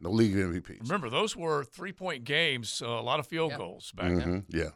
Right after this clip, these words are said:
Speaker 1: So Patrick Mahomes
Speaker 2: Super Bowl
Speaker 1: at
Speaker 2: win.
Speaker 1: twenty-seven, which he is right now, he has two rings, two Super Bowl rings. He has five Pro Bowls. He has two Super Bowl M V Ps, a hundred and ninety-two touchdowns.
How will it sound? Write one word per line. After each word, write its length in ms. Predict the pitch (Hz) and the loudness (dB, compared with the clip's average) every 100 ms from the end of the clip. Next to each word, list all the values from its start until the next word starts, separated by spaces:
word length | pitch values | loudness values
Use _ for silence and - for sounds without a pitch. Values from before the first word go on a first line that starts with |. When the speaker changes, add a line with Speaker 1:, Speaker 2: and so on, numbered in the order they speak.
| _ _ _ - | _ _ _ 4
Speaker 1:
So 120 | 131 | 10
Patrick 320 | 151 151 - | 12 12 8
Mahomes 480 | 139 143 147 113 92 | 4 8 8 8 4
Speaker 2:
Super 80 | 92 | 6
Bowl 80 | 131 | 6
Speaker 1:
at 100 | - | 6
Speaker 2:
win. 100 | - | 4
Speaker 1:
twenty-seven, 640 | 135 123 139 117 101 101 | 6 8 8 8 6 6
which 140 | 98 | 6
he 120 | 110 110 | 8 6
is 140 | 98 | 8
right 200 | 101 117 | 8 6
now, 340 | 90 85 82 - _ _ _ - | 2 -2 -6 -8 _ _ _ 8
he 80 | 110 | 10
has 160 | 104 | 10
two 160 | - 160 | 12 12
rings, 560 | 160 110 107 135 - - - | 12 10 6 2 -6 -10 0
two 100 | 123 | 4
Super 180 | 151 147 | 4 8
Bowl 180 | 147 | 8
rings. 360 | 139 87 87 - | 8 4 2 2
He 100 | 104 | 6
has 140 | 95 | 6
five 380 | - 123 139 160 | 10 12 12 12
Pro 200 | - 117 | 10 8
Bowls. 540 | 92 85 85 82 - - _ _ _ _ _ _ | 8 4 2 -4 -8 -12 _ _ _ _ _ _
He 60 | 107 | 2
has 160 | 95 | 2
two 220 | - 160 | 6 8
Super 280 | 160 160 151 | 8 6 8
Bowl 220 | 139 135 | 8 8
M 180 | 110 117 | 8 6
V 140 | 110 113 | 4 2
Ps, 680 | 107 90 80 76 - - _ _ _ _ _ | 2 -2 -2 -8 -8 -10 _ _ _ _ _
a 100 | 110 98 | 0 0
hundred 680 | - 120 147 147 131 135 - 110 | 2 6 6 6 4 2 0 0
and 260 | 104 98 | 2 4
ninety-two 1040 | 104 117 123 117 117 107 - - 117 80 69 _ _ _ _ - | 6 6 4 4 4 2 -6 2 2 2 -4 _ _ _ _ -6
touchdowns. 1040 | 117 104 - 85 73 - - - - | -2 0 -2 -4 -10 -14 -20 -14 -10